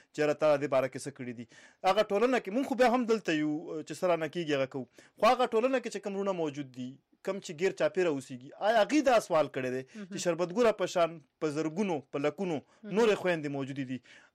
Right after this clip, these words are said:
Speaker 1: په دغه کمپونو کې ژوند کوي، دغلته کې ټول عمر تیر کړلو، آیا د هغې د تعلیم دپاره چا غږ اوچت کړی؟
Speaker 2: مهم.
Speaker 1: آیا د هغې د صحت دپاره چا غږ اوچت کړی؟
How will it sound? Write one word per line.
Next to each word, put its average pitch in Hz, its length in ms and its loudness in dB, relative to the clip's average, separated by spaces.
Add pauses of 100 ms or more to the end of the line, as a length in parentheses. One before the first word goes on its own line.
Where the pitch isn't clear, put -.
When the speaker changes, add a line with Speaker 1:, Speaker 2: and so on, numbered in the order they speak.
Speaker 1:
په 170 80 -2
دغه 220 220 4
کمپونو 175 460 -2
کې 139 180 -6
ژوند 143 240 -4
کوي، 135 160 -8 (140)
دغلته 180 460 0
کې 151 260 -10
ټول 170 140 -2
عمر 165 220 -2 (460)
تیر 165 160 2
کړلو، 127 240 -6 (280)
آیا 180 240 6
د 170 80 0
هغې 170 220 4
د 185 40 2
تعلیم 175 340 2
دپاره 170 300 2
چا 165 160 0
غږ 175 140 -2
اوچت 170 320 -8
کړی؟ 214 140 0 (200)
Speaker 2:
مهم. 208 280 -10 (120)
Speaker 1:
آیا 180 200 6
د 170 80 0
هغې 170 280 4
د 165 180 -4
صحت 175 260 0
دپاره 175 220 0
چا 170 160 -2
غږ 175 160 -2
اوچت 175 300 -6
کړی؟ 220 140 2